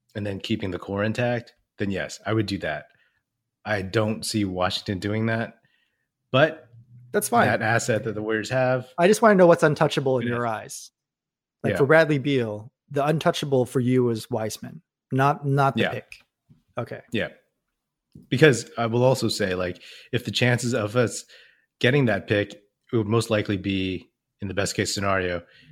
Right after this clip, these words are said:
Speaker 1: either Suggs or Jalen Green, maybe Kuminga.
Speaker 2: No, it's not Kuminga, dude.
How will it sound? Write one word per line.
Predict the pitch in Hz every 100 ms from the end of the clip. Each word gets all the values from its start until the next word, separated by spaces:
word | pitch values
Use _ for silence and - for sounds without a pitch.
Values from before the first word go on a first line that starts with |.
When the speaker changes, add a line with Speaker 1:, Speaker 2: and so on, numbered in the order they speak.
| - - -
Speaker 1:
either | 104 92
Suggs | - 110 104 104 95 - - _ _ _ _ _ _ _ -
or | - 101 95 92 90 87 85 _ _ _ -
Jalen | 98 90 90
Green, | 95 98 92 92 90 - _ _ _ _ _
maybe | 107 113 117
Kuminga. | 110 104 101 90 85 82 _ _ _ _ _ _
Speaker 2:
No, | 139 139 131 117
it's | 143 -
not | 123
Kuminga, | 120 110 104 143
dude. | 143